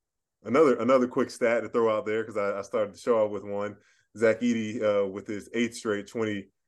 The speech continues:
point game, and this is the longest streak in the last twenty-five years of a seven-footer plus, uh, in the last, uh, yeah, tied for the longest streak. So, um, I can't see anyone slowing him down anytime soon, but I,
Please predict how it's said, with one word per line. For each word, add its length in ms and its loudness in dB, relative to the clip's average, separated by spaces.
point 240 0
game, 260 -2
and 100 -6
this 80 -8
is 60 -18
the 180 -6
longest 420 0
streak 300 -8
in 80 -8
the 80 -4
last 320 -2
twenty-five 560 -4
years 300 -6
of 160 -6
a 100 -6
seven-footer 840 -6
plus, 380 -6
uh, 200 -2
in 80 -6
the 40 -6
last, 440 -2
uh, 140 0
yeah, 200 0
tied 220 4
for 80 -4
the 80 -2
longest 320 -2
streak. 240 -8
So, 300 0
um, 260 -2
I 80 -2
can't 300 -4
see 240 -2
anyone 320 -4
slowing 320 -4
him 100 -8
down 320 -2
anytime 420 -8
soon, 360 -6
but 240 0
I, 60 0